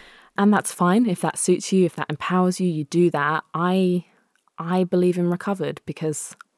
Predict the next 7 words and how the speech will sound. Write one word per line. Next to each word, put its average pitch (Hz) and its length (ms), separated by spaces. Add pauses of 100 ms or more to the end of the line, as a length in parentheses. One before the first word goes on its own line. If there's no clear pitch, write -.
(920)
I - 80
feel 208 160
like 196 160
a 170 60
completely 170 440
different - 280
person, 226 460